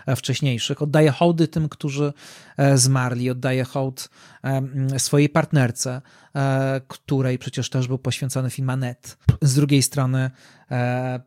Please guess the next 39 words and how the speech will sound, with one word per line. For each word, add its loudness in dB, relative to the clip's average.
ten -6
film -2
jest 0
też, -2
e, -2
taką -2
opowieścią -4
o -8
tych, -6
którzy -2
odeszli, -2
jest -4
takim -8
wspomnieniem -4
nie -8
tylko -8
Godarda, -4
ale 4
też, 0
e, -4
Davida -2
Bowiego, -2
e, -2
i -4
to 0
jest -2
także -2
tutaj -2
bardzo, 0
e, 6
w -10
przejmujący 0
sposób, -8
e, 2
pokazane. -2
E, 8
kolejnym 4
filmem, 0
który, 4